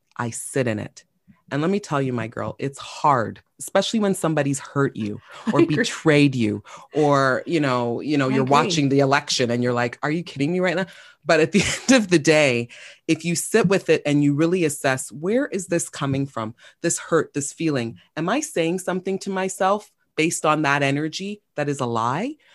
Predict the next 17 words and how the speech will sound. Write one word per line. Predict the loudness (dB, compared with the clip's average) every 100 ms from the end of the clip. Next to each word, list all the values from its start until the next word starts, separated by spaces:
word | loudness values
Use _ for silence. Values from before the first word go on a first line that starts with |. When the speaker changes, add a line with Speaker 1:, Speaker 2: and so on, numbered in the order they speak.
| -20 -6
Speaker 1:
Am | -4
I | -2 -2
taking | -4 -4 -6 -4
somebody | -6 -4 -4 0
else's | 0 -2 -8
perspective | -12 -8 -8 -6 -8 -4 -4 -4
of | -4
me | -4 -2 -4 -4
or | -8
the |
situation | -8 -8 -8 -6 -4 -4 -4 -6 -6 -10 -20 _
and | -6 -2 0
turning | 0 0
it | 0
into | -2 -4 -8
something | -6 -4 -4 -4 -2
negative? | -2 -4 -6 -6